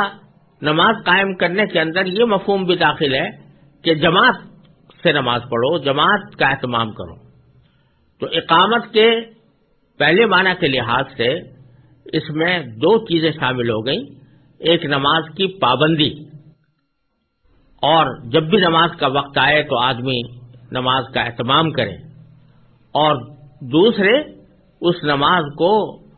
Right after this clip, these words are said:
جماعت کے ساتھ ادا کرنا، انفرادی طور پر بلا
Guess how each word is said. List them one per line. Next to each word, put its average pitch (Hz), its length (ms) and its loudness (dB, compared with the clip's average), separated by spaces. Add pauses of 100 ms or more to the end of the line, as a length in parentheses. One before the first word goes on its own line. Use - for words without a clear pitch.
(220)
جماعت 165 500 2
کے 151 160 0
ساتھ 123 260 -2
ادا 107 240 -8
کرنا، 110 280 -8 (1080)
انفرادی 165 600 0
طور 160 180 2 (140)
پر 180 100 2 (120)
بلا 151 200 4